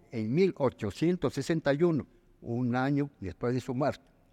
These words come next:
un sobrino del propio artista, el presbítero José Pablo Luna, siendo así los años que él precisa son los correctos, además de la fecha de su muerte.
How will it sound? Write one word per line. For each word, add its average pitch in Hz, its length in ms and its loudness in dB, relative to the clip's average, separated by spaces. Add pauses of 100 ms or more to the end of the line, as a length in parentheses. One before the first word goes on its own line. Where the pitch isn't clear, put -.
(360)
un 190 280 4
sobrino 170 580 2
del 135 160 0
propio 165 540 2
artista, 120 720 -2
el 110 100 -4
presbítero 127 840 -2 (720)
José 117 420 0
Pablo 160 380 2
Luna, 170 500 2 (380)
siendo 180 480 2
así 135 540 -2 (380)
los 113 280 -2
años 170 380 0
que - 160 -6
él 147 80 -2
precisa 175 720 -4
son 175 320 0
los 175 180 -2
correctos, 185 720 -2 (360)
además 135 680 0
de 127 160 -2
la - 140 -4
fecha 160 280 -4
de 123 40 -4
su 143 100 -6
muerte. 135 440 0